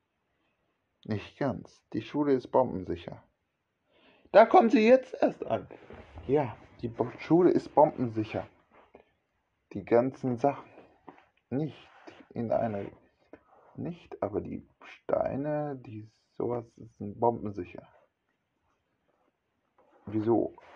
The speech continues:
Die Schule war als Bunker. Aus Metall. Die wird dich nicht zurückschrecken. Es bestimmt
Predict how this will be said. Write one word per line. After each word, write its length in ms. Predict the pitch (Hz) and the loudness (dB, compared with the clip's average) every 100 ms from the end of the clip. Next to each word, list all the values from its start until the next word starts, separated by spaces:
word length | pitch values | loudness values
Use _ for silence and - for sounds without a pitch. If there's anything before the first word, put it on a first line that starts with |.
| - - | -16 -14
Die 80 | 113 | -10
Schule 460 | - 143 139 120 | 0 4 4 4
war 240 | 117 113 - | 6 6 4
als 340 | 104 - - _ - | 2 -4 -20 _ -2
Bunker. 520 | 131 110 110 - - _ _ _ _ _ _ _ _ _ _ _ _ _ _ - _ _ _ _ _ _ _ _ _ _ | -2 -2 -10 -16 -20 _ _ _ _ _ _ _ _ _ _ _ _ _ _ -20 _ _ _ _ _ _ _ _ _ _
Aus 280 | 110 104 - | -4 -4 0
Metall. 640 | 113 117 - 127 107 - - _ _ _ _ _ _ _ _ _ _ _ _ _ _ _ _ _ | 0 0 0 2 2 0 -12 _ _ _ _ _ _ _ _ _ _ _ _ _ _ _ _ _
Die 120 | - 92 | -6 -2
wird 260 | 90 - | -2 -2
dich 260 | 90 87 - | -10 -8 -10
nicht 240 | 90 - | -10 -2
zurückschrecken. 800 | 98 98 131 - 113 - 92 110 - | 0 2 -2 -4 -4 -4 -6 -14 -16
Es 100 | - - | -20 -20
bestimmt 800 | - - - _ - 135 123 113 | -20 -20 -20 _ -4 -4 -4 -10